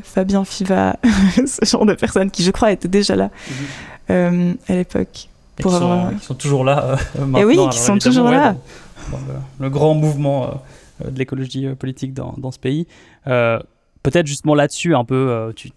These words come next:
Speaker 2: tu, tu l'abordes, mais comment, euh, pourquoi est-ce qu'on a besoin, euh, de, de partis de jeunes et puis de partis de, de jeunes de l'écologie politique,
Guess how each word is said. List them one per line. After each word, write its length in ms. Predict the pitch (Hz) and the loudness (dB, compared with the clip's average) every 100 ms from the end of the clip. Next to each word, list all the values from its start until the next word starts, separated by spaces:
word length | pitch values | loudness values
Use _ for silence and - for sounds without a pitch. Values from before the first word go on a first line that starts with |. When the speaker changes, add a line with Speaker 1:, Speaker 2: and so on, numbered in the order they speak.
| - | -20
Speaker 2:
tu, 180 | - 123 | -18 -14
tu 120 | 127 | -4
l'abordes, 420 | 127 135 151 135 | -2 2 2 2
mais 120 | 127 | -2
comment, 420 | - 135 139 139 | 0 0 2 2
euh, 140 | 123 113 - _ _ _ - | 0 -2 -8 _ _ _ -4
pourquoi 320 | - - 160 | 0 2 2
est-ce 100 | - | 0
qu'on 100 | 127 | -2
a 100 | 123 | 0
besoin, 520 | 131 139 131 139 151 - 123 | 2 2 2 2 0 -8 -12
euh, 120 | 113 | -12
de, 260 | 113 117 | -10 -10
de 80 | 117 | -4
partis 320 | 117 139 - | -2 -2 -2
de 40 | 123 | -2
jeunes 460 | 123 139 147 113 113 | 2 2 0 -4 -8
et 100 | 123 | -10
puis 140 | - 127 | -8 -10
de 80 | |
partis 320 | 113 117 - 131 | -10 -12 -10 -12
de, 180 | 120 | -10
de 120 | 123 127 | -4 -2
jeunes 300 | 123 147 143 | 2 2 2
de 80 | 127 | 0
l'écologie 360 | 123 131 123 | 0 -2 -2
politique, 380 | - 117 - | -6 -8 -12